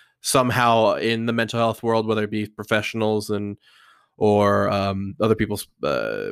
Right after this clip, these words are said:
have, with mental health problems, anything like that. So, you know, I could, I could see where they're coming from with this, but yeah, let's, let's go and read it. Um, "Suffering from mental illness is one of the most draining things." Oh, maybe I should read. Um,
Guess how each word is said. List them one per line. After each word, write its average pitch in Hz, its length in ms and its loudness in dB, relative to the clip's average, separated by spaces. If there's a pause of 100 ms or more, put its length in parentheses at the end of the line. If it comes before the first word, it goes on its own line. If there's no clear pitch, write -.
have, 110 140 2
with 117 140 2
mental 117 220 2
health 107 200 2
problems, 113 480 2
anything 110 260 0
like 110 140 0
that. 117 280 2
So, 110 380 4 (340)
you 147 140 4
know, 110 140 4
I 113 120 4
could, 123 280 0
I 139 80 4
could 143 100 0
see 139 480 2
where 117 480 2
they're 107 200 0
coming 107 300 -6
from 101 220 -8
with 104 140 -12
this, 104 160 -8
but 202 120 0
yeah, 214 120 4
let's, 160 160 -2
let's 156 240 -6
go 175 80 2
and 135 100 2
read 127 140 4
it. 98 80 -4 (160)
Um, 110 340 -4 (480)
"Suffering 226 240 4
from 196 140 4
mental 175 220 2
illness 139 280 4
is 117 80 -2
one 123 160 2
of 120 60 4
the 117 80 2
most 110 280 0
draining 135 440 2
things." 120 440 0
Oh, 104 140 -2
maybe 107 160 -2
I 104 60 0
should 101 160 -8
read. 101 340 -2
Um, 101 540 -2